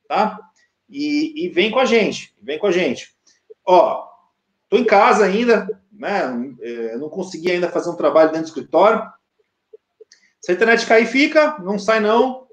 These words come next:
tá? Volta aí, ela volta rapidinho, né? É, tô o mais perto possível do meu roteador aqui pra não ter problemas, né? É, é, legal. E, cara, compartilha com seus amigos, né? Se gosta aqui, tá aqui, tá presente, acha bacana,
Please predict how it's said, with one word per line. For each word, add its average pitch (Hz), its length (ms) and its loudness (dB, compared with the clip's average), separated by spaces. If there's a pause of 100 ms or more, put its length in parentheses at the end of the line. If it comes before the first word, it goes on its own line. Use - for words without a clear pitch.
(140)
tá? 185 360 -8 (180)
Volta 214 320 0
aí, 208 180 0
ela 196 140 2
volta 196 240 -2
rapidinho, 196 720 -6 (340)
né? 208 380 -6 (580)
É, 117 640 2 (220)
tô 190 120 8
o 185 60 4
mais 269 260 4
perto 220 360 0
possível 233 500 0
do 214 80 0
meu 214 120 4
roteador 185 480 4
aqui - 180 -4
pra 180 160 -2
não 233 240 0
ter 214 180 2
problemas, 208 760 0
né? 190 300 -4 (800)
É, 127 80 -4
é, 127 920 6
legal. 110 580 -4 (300)
E, 226 300 -4
cara, 208 320 2
compartilha 208 580 2
com 262 120 -8
seus 247 220 -2
amigos, 254 420 0
né? 208 280 0
Se - 280 -8
gosta 180 420 4
aqui, 190 260 -10
tá - 80 -2
aqui, - 240 -6
tá 185 100 -2
presente, 185 560 -4
acha 175 160 -2
bacana, 202 580 0